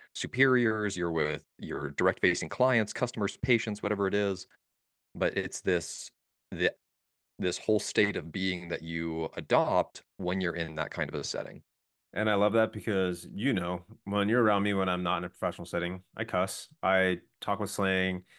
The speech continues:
Speaker 2: I kind of nonchalant make jokes. But as soon as I step into any setting where I believe I need to be professional, my f-, my switch is flipped, and I know how to be a professional. I know how to interact with people. I know how to pol-, be polite with people, and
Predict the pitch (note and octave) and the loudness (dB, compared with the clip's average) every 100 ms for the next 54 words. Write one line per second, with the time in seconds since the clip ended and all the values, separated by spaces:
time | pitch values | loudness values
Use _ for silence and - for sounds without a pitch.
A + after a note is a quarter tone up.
0 | _ _ F2+ F#2 F2+ F2 F2 G2 F2+ F#2 | _ _ 0 2 4 2 0 -4 0 0
1 | F#2 F#2 F#2 F2 F#2 F2 F2+ E2+ - - | 0 -2 -2 -2 -4 -4 -4 -4 -8 -8
2 | F#2 - C#3+ C#3+ A#2 - A2+ A2+ G#2+ G2 | -6 -2 -2 2 0 0 -2 -2 -2 -4
3 | E2 G2+ A2+ A2 G2+ F#2+ E2+ F2 F#2 F#2 | -2 0 -2 0 -2 -2 0 0 0 -2
4 | F2 F2 F2+ E2+ - G#2+ - G#2+ G#2 G#2+ | -2 -4 -6 -8 -4 -4 -2 -6 -6 -8
5 | _ - _ - G2 G2+ - - F2+ - | _ -20 _ -2 -2 -2 -10 -4 -2 0
6 | A#2+ A#2 A2+ - F#2+ F2+ - F#2 F2 _ | -2 -2 -8 0 0 0 -2 -4 -6 _
7 | _ _ _ _ G2+ G#2 G#2+ G2+ F2+ D#2 | _ _ _ _ -2 2 2 2 0 0
8 | E2+ E2+ D2+ D#2 F2 F#2 G#2+ G#2 F#2+ E2+ | -2 -2 -6 -8 -4 -2 0 2 2 0
9 | D#2 - F2 F2 F#2 F#2 F2 - G#2 G2 | -2 -4 -6 -2 -2 -2 -4 -4 -8 -2
10 | G2 F#2 F2+ E2+ D#2+ - E2+ E2 E2+ D#2+ | -2 0 0 0 -2 -6 -6 -4 -4 -6